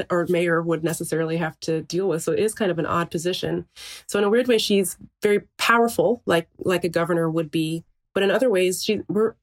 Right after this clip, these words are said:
just like all of us, she's at the mercy of what Congress decides to interfere with and, and what they don't. So it's, um, it's, you're right. It's a very odd kind of combination of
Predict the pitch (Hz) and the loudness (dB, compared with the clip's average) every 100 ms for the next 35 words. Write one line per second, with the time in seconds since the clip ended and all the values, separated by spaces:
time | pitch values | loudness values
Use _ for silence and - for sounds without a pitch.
0 | _ - 214 - 208 214 226 226 285 202 | _ -2 -2 0 2 2 2 2 0 0
1 | 202 202 180 196 214 151 160 - 160 160 | 0 0 0 0 0 -2 -2 -2 -4 -2
2 | 165 - 165 160 160 - 160 151 160 - | -2 -2 -2 -2 -4 -6 -6 -4 -4 -6
3 | - 147 143 160 170 147 143 147 147 - | -8 -8 -6 -4 -2 -4 -6 -6 -8 -8
4 | 147 151 147 143 156 160 - - - 151 | -6 -6 -6 -6 -2 -2 -4 -6 -4 -2
5 | 151 - _ 165 160 - - - 160 160 | -2 -6 _ -6 -6 -10 -12 -6 -2 -2
6 | 156 160 147 _ _ _ _ _ _ _ | -2 -4 -8 _ _ _ _ _ _ _
7 | - 233 - 262 294 302 - 175 180 170 | -4 -4 0 2 4 4 4 2 0 2
8 | 180 190 - 170 175 170 165 170 - 170 | 2 2 2 4 4 2 -4 -6 -2 -2
9 | 165 165 160 156 156 160 156 151 147 143 | -2 -2 -2 0 -2 -2 -2 -2 -4 -8